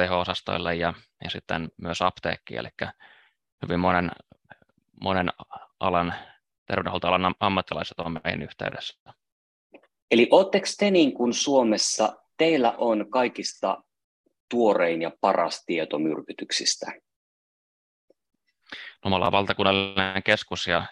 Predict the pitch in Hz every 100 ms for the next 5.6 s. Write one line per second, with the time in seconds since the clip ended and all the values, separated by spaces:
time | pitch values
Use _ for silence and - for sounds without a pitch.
0 | - 92 85 - 95 90 87 - - -
1 | _ - 95 87 _ _ - 95 92 92
2 | 92 92 95 85 - - - 98 95 -
3 | 87 80 80 82 80 - - - - -
4 | _ 90 90 87 90 90 85 82 92 80
5 | 85 76 - 80 78 78